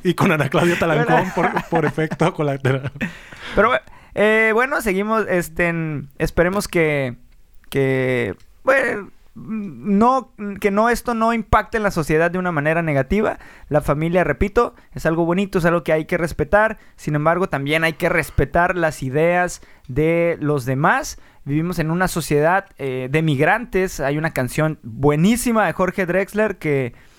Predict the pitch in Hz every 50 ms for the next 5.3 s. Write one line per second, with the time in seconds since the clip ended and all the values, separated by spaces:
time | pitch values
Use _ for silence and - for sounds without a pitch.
0 | - _ - - 135 135 156 175 156 175 156 151 180 185 175 160 180 175 170 151
1 | - - 175 180 175 - 156 143 135 123 117 117 - 139 - 160 147 - 165 175
2 | 170 - 190 190 - - - - - - - - 123 117 - 127 131 139 139 -
3 | - - 147 151 - - 175 180 175 185 196 202 - - 214 214 202 - - -
4 | - - _ _ 131 147 147 147 143 - 151 151 151 160 175 175 165 - 175 180
5 | 175 190 190 185 180